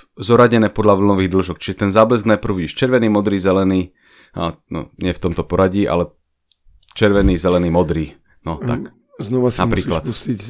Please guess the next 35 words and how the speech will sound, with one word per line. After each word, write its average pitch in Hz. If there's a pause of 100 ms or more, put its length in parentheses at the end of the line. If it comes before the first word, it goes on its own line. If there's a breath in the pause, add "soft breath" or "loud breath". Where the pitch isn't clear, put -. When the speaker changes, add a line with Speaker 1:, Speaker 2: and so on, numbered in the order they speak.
(120)
Speaker 2:
náš 110 (160)
<laughs> -
podcast 123
Speaker 1:
Musím 104
Speaker 2:
o -
Speaker 1:
si 117
pozrieť 92
Speaker 2:
dúhe. 110
Speaker 1:
dúhu 92
znova, 85
hej. 90
<laughs> - (1080 loud breath)
A -
toto 131
je 135
niečo, 110
čo 117
už - (640)
technologicky 135
je 110
možné, 98 (1200 loud breath)
len 107
na 117
to 113
treba 110
postaviť 98
správny 104
teleskop, 90
ktorý 107
vie 104
dostatočne 110
presne 104
rozlišovať 92
a 73
merať, 92